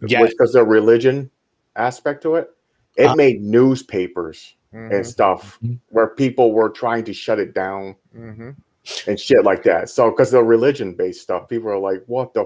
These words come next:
Speaker 2: fuck? You playing this, you're giving the devil power," and it was crazy. That, that was a good documentary, by the way.
Speaker 3: Well,
Speaker 2: That's a,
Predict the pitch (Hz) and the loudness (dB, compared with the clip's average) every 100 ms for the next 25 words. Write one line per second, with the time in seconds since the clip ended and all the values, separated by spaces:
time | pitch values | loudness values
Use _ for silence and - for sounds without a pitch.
0 | - 135 131 _ _ _ - 151 170 - | -2 -4 -4 _ _ _ 2 4 4 0
1 | 175 175 160 131 131 123 - _ _ _ | 2 4 2 2 0 -2 -12 _ _ _
2 | _ _ - 147 151 185 170 151 123 _ | _ _ -4 -2 2 2 2 -2 -6 _
3 | _ _ _ _ _ - 127 165 170 131 | _ _ _ _ _ -6 -2 -2 -2 -6
4 | - 170 165 143 117 107 101 90 87 _ | -6 -6 -4 -4 -4 -6 -8 -12 -20 _
5 | _ 123 143 113 - 120 117 90 127 147 | _ -2 -2 -2 0 0 0 -2 -4 -2
6 | 139 165 123 101 101 92 92 95 90 90 | -2 -2 -4 -4 -4 -6 -10 -12 -12 -8
7 | 87 127 147 | -4 -2 -2